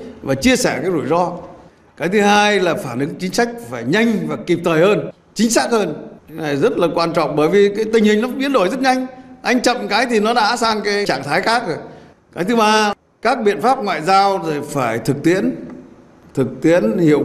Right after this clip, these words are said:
quả, nhưng mà phải chân thành, phải tôn trọng, phải tin cậy. Thể hiện tinh thần, à, ngoại giao cây tre của chúng ta như đồng chí Tổng Bí thư nói đấy.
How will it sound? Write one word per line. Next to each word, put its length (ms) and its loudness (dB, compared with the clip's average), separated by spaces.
quả, 260 0
nhưng 360 4
mà 180 0
phải 280 -8
chân 160 0
thành, 320 -6
phải 120 -10
tôn 280 2
trọng, 420 -4
phải 100 -8
tin 240 0
cậy. 200 0
Thể 120 -8
hiện 340 0
tinh 160 -2
thần, 300 0
à, 300 -6
ngoại 240 -6
giao 180 0
cây 140 -2
tre 220 2
của 120 -4
chúng 120 -6
ta 200 0
như 180 -2
đồng 140 -4
chí 120 -8
Tổng 220 -6
Bí 80 -10
thư 100 0
nói 220 0
đấy. 160 0